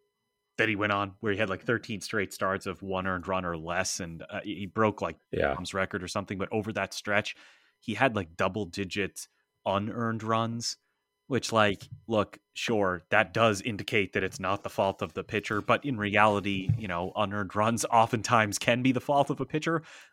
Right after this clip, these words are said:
Speaker 1: Um, so, uh, i-, his E R A was maybe a little bit misleading, and, um, no, I, I, I a hundred percent agree with that. For me, it was Gerrit Cole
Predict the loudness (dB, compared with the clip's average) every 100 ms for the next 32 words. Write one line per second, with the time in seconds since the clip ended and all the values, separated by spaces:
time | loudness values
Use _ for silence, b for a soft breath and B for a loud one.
0 | B 2 4 2 -2 -10 b b 4 4
1 | 4 -4 -6 -14 -8 -2 -2 4 6 8
2 | 6 4 2 0 -2 -2 -4 -6 -6 -4
3 | -6 -8 -10 -8 -8 -10 -12 -14 -12 -10
4 | -10 -14 -20 _ -6 6 10 10 8 4
5 | 0 2 2 2 0 -2 -4 -4 -4 -4
6 | -2 2 2 2 2 4 4 2 0 2
7 | 0 0 0 0 -2